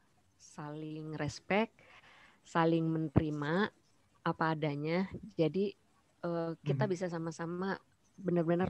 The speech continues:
Speaker 1: otentik. Jadi kita benar-benar, eh, tidak ada, tidak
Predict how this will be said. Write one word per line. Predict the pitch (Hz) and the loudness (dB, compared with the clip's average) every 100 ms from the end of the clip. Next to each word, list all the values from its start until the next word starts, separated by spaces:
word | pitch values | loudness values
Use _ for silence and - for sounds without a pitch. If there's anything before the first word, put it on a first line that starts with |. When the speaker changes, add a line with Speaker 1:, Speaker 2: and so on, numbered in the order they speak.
| - | 0
Speaker 1:
otentik. | - 165 165 156 - _ - _ _ _ | -2 -4 -2 -6 -6 _ -20 _ _ _
Jadi | 175 180 | -2 0
kita | 190 190 | 0 -2
benar-benar, | 175 170 160 165 165 180 180 180 - - - - _ _ | 0 0 -2 -2 2 6 6 4 -14 -20 -20 -20 _ _
eh, | - 156 151 151 151 190 _ _ _ _ _ _ _ _ _ _ - - | -4 0 2 2 0 -4 _ _ _ _ _ _ _ _ _ _ -20 -4
tidak | 196 175 170 160 156 | 2 6 8 6 4
ada, | 156 160 - - | 2 0 -2 -4
tidak | 170 156 | -2 2